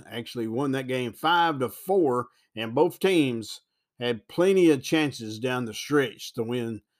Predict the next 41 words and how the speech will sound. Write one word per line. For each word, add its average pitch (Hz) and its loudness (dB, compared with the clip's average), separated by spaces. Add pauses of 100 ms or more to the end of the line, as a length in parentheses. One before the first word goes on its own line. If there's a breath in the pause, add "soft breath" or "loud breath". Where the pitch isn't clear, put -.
(260)
uh, 101 -12
that 123 -4
softball 127 2
game 123 0
from 113 -4
the 107 -10
sixth - 2
inning 196 4
on. 208 0 (1080)
Uh, 98 -12
Huntington 151 4
had 147 2
a 135 0
couple 143 0
chances 143 -2
to 131 -2
score 147 4
the 123 2
winning 139 4
run 143 4
as 110 -2
they 135 2
were 135 2
the 110 -2
home 151 2
team 160 6
in 131 2
the 117 -4
second 165 0
game 160 0 (600)
and 113 -6
couldn't 151 2
get 160 8
it 147 2
done. 160 4
And 127 0
Westview 160 2
had 156 4
a 139 -2
couple 151 2
of, 139 0